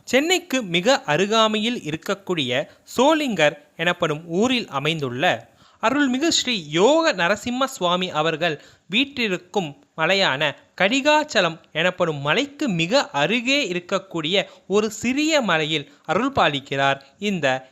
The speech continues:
யோக ஆஞ்சநேய சுவாமி. சரி, ஏன் இந்த ஆஞ்சநேயர்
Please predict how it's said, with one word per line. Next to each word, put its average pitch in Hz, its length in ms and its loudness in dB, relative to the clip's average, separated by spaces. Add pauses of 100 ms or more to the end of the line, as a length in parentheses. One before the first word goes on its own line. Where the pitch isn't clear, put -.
யோக 214 500 4
ஆஞ்சநேய 143 640 -4
சுவாமி. 120 520 -6
சரி, 233 340 -2
ஏன் 285 280 2
இந்த 208 280 -2
ஆஞ்சநேயர் 180 760 2